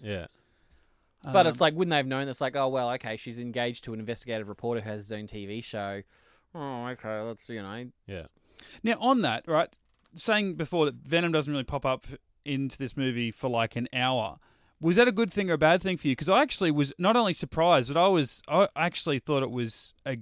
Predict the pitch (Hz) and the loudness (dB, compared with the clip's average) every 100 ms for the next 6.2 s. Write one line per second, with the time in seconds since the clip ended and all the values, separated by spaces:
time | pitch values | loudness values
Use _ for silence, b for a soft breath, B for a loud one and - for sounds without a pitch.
0 | 107 _ _ - 143 139 113 139 185 143 | -12 _ _ 0 4 4 4 4 6 6
1 | 147 147 165 - 170 127 117 151 185 185 | 6 4 0 0 2 2 2 2 2 0
2 | 160 139 120 110 110 127 127 107 - 127 | 2 2 2 0 -2 -2 -2 -6 -2 -2
3 | 117 170 311 123 - - 202 143 135 147 | 0 0 0 -4 -6 -2 4 4 6 8
4 | 220 139 180 - 196 180 160 151 165 156 | 8 6 2 -2 -2 -4 -4 -2 -2 0
5 | 170 147 131 131 127 139 - 196 233 247 | -2 0 0 -2 -2 -2 -2 -4 -2 0
6 | 233 254 | 2 2